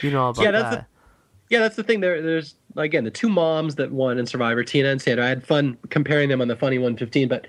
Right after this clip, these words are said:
Speaker 2: yeah, there were really two characters kind of in Survivor history that I think,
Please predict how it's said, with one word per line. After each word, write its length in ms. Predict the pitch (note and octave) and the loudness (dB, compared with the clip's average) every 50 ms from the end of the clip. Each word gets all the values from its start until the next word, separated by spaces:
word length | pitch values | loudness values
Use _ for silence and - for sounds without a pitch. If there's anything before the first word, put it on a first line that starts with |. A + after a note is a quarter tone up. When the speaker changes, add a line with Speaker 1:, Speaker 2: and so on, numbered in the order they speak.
| - - - - - - - | -16 -16 -14 -14 -16 -2 2
Speaker 2:
yeah, 100 | G#3 G#3+ | 4 4
there 100 | F#3+ F#3+ | 6 4
were 120 | F#3 F3+ F3+ | 4 4 2
really 280 | G#3 C4 D#4 D4 A3+ | 2 0 2 0 0
two 320 | G3 - - - G#3 G3+ G3+ | -2 -4 0 2 2 2 2
characters 680 | - - F#3 F3 F3 E3 E3 - - D#3+ C#3+ C#3 C3+ - | 2 2 4 4 4 2 0 -2 -4 -2 -2 -2 -2 -2
kind 180 | - E3 D#3+ D#3 | -2 0 0 2
of 60 | D3+ | 0
in 100 | D3 C#3 | -2 -2
Survivor 420 | C3+ - D3+ C3 C3+ C#3 C3+ C3 A#2+ | -2 -2 -2 0 0 0 0 0 -2
history 320 | C3 B2 - - C#3 A#2 | -2 -4 -2 -2 -2 0
that 140 | A2 B2 B2 | 0 0 0
I 100 | B2 B2 | 0 -2
think, 480 | - - _ B3+ C4+ A#3+ E3+ - - | -4 -2 _ 0 2 2 0 -4 -8